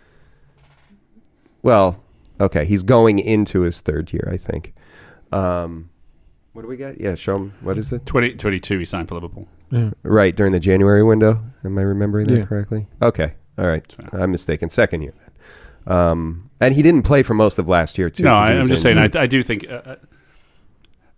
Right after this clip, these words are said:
Speaker 2: you're not wrong. I think he's got some time to, um, to increase his physicality. I mean, I think
Speaker 1: Yeah.
Speaker 2: that's the, the situation with lots of players who join Liverpool or
Speaker 1: How
Speaker 2: join
Speaker 1: old
Speaker 2: any
Speaker 1: is he?
Speaker 2: Premier League teams.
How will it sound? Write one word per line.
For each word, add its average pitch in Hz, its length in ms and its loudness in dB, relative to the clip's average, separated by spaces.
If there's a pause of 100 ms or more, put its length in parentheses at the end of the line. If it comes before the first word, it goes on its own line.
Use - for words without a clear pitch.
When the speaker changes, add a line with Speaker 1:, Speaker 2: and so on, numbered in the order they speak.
(280)
Speaker 2:
you're 117 120 2
not 127 160 4
wrong. 113 400 4 (180)
I 90 80 -4
think 98 160 0
he's 92 100 -4
got 95 140 -4
some 87 140 -4
time 87 360 -2
to, 87 260 -6
um, 82 200 -10 (320)
to 85 440 -6 (380)
increase 90 280 -2
his 87 140 -14
physicality. 85 600 -6
I 101 60 -6
mean, 101 80 -2
I - 40 0
think 113 80 2
Speaker 1:
Yeah. 117 80 0
Speaker 2:
that's 95 160 -6
the, 92 120 -12 (140)
the 104 140 -12 (120)
situation 101 580 -4
with 90 100 -2
lots 87 240 -4
of 107 120 -10
players 107 300 0
who 98 80 -4
join 101 260 -2
Liverpool 107 340 -2
or 90 80 2
Speaker 1:
How 123 60 6
Speaker 2:
join 123 80 6
Speaker 1:
old 139 80 4
Speaker 2:
any 151 120 4
Speaker 1:
is 156 40 0
he? 160 60 0
Speaker 2:
Premier 113 220 0
League 110 160 -2
teams. 117 240 -6